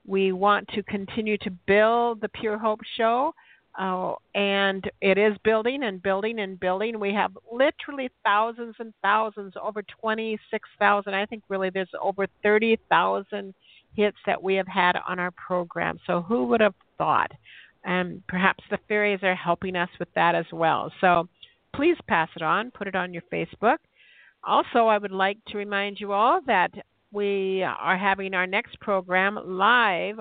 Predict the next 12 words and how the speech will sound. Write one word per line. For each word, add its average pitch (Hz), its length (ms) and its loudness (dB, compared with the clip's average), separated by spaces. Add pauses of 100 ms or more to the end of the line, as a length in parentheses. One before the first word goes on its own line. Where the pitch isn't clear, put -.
on 208 460 -4 (560)
Tuesday, 240 800 -2
April 202 300 -4 (120)
twenty-ninth 202 640 -6 (320)
at 202 240 0 (320)
seven 233 340 0
P 220 240 -4
M, 151 320 -2 (580)
where 196 360 4
we 190 160 0
will 185 140 0
have 190 280 4